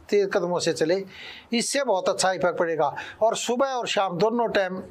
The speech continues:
हो सके तो गरुंगना पानी बैठ के, कागासन में बैठ के पिएंगे तो डायबिटीज़ में बहुत अंतर पड़ेगा, क्योंकि उससे कब्ज टूटेगी, कब्ज टूटेगी तो धीरे, धीरे, धीरे बहुत अच्छा इफेक्ट पड़ेगा। जो आपका क-, ये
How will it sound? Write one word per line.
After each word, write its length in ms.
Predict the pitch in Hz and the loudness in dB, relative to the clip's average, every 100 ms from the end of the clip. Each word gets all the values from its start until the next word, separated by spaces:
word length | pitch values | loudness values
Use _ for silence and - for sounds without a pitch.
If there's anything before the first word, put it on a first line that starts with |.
| - - - - | -18 -20 -12 0
हो 180 | 170 240 | 2 2
सके 280 | 185 214 | 0 0
तो 160 | 202 208 | 2 2
गरुंगना 540 | 156 160 220 214 214 | 2 2 2 0 -2
पानी 380 | 202 190 170 143 143 - - - - | 0 0 0 -4 -8 -16 -18 -14 -2
बैठ 240 | 185 214 | 0 2
के, 140 | - 226 | 0 0
कागासन 540 | - 202 202 196 190 | 0 0 0 0 0
में 160 | 185 180 | 0 0
बैठ 220 | 185 - | 0 0
के 60 | 196 | -2
पिएंगे 420 | 165 180 196 233 | 0 0 0 -2
तो 180 | 240 240 | 2 2
डायबिटीज़ 540 | 175 190 175 208 185 | 4 0 0 0 2
में 180 | 214 190 | 2 2
बहुत 300 | 139 202 - | 2 2 2
अंतर 260 | 202 190 196 | 0 0 0
पड़ेगा, 320 | 170 165 170 | 0 0 0
क्योंकि 240 | 170 214 | 0 0
उससे 240 | 233 226 220 | 0 0 0
कब्ज 340 | 214 220 190 | 0 -2 -2
टूटेगी, 460 | 226 214 208 180 170 - - - | -2 0 0 0 -4 -8 -10 -2
कब्ज 300 | 220 262 214 | 0 0 0
टूटेगी 360 | 254 247 240 240 | -2 0 -2 0
तो 120 | 247 | 0
धीरे, 260 | 170 190 233 | 2 0 0
धीरे, 260 | 180 220 | 0 0
धीरे 280 | 190 202 233 | 0 0 0
बहुत 300 | 175 170 208 | 2 2 2
अच्छा 220 | 220 202 | 0 0
इफेक्ट 320 | 208 180 185 | 0 0 0
पड़ेगा। 400 | 185 170 156 165 - - - - - - - - | 0 0 0 -2 -6 -16 -20 -20 -20 -20 -20 -4
जो 120 | 143 | 0
आपका 340 | 220 220 214 233 | 2 0 -2 -2
क-, 260 | 233 214 170 | 0 0 2
ये 180 | 196 | 0